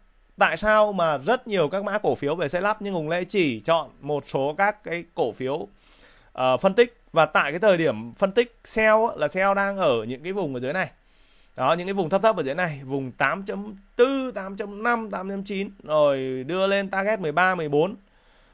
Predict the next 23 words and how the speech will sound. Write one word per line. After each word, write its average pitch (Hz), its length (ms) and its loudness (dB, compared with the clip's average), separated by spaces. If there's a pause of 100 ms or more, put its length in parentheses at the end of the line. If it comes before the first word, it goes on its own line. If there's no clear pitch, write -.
Đó, 175 440 2
tuần 160 200 -2
này 151 220 2
có 151 120 0
mười 185 160 -4
sáu 175 380 0
và 151 420 0
gần 139 260 0
như 180 400 -2
tuần 135 260 -2
vừa 127 140 -2
qua 165 340 0
thì 123 260 -6
không 160 320 -6
còn 127 220 0
gì 120 140 -6
phải 101 120 -12
nói 107 240 -4
đối 131 120 -6
với 139 80 -14
sell 160 220 -2
nữa. 170 140 -6
Và 135 280 -6